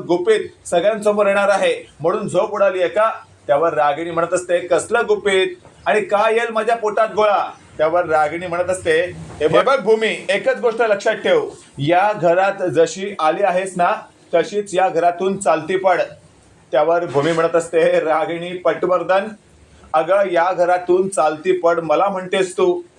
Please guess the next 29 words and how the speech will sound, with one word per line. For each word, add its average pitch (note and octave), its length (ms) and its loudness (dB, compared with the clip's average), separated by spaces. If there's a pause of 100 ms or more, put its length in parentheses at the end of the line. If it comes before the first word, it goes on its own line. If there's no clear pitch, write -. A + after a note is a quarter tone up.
(320)
आता G3 360 2
तुझे F#3 540 -2 (280)
शेवटचेच A3+ 720 -2
काही G3 300 -4
क्षण F#3 420 -2 (260)
या F#3 160 2
घरात F3+ 320 -2 (140)
उरले F3 240 2
आहेत, F#3 280 0 (440)
कारण E3 320 2
तुझ्या F3 380 2
विरोधातला F#3 600 0
भक्कम F3 480 -2
पुरावा F3 500 2
मी D#3+ 380 -6
आणलाय D#3 400 0
शोधून." E3+ 540 -2 (580)
त्यावर D#3 260 0
मात्र D#3+ 520 0
रागिणी D3+ 440 -2
म्हणत D#3+ 240 -2
असते, D3 360 0
"भूमी, D#3+ 580 -2 (260)
बास E3 300 -2
झाल्या F3 260 2
तुझी G3 240 -4
नाटकं. F3 460 0 (500)
याआधीही G3 720 -2
अशी G#3 440 -2